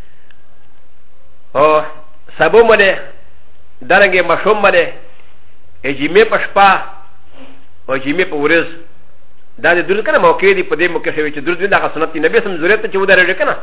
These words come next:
ا دې که درود دی، هغه سنت دی. ولا يدعو بما يحب كلام الناس، دعا به نه غواړي په هغه سره چې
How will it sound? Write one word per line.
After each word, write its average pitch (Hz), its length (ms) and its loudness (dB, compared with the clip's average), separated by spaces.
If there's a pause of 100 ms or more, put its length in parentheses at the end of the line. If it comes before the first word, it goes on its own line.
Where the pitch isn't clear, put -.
(600)
ا 170 100 4
دې 185 80 0
که 180 120 2
درود 175 200 -2
دی، 190 60 2
هغه 175 220 2
سنت 170 240 0
دی. 143 100 -8 (1600)
ولا 240 240 6
يدعو 262 240 4
بما 240 200 6
يحب 240 200 8
كلام 202 340 6
الناس، 175 280 4 (840)
دعا 180 280 6
به 240 120 6
نه 247 100 6
غواړي 240 180 2
په 220 100 2
هغه 220 180 6
سره 196 180 4
چې 175 120 -4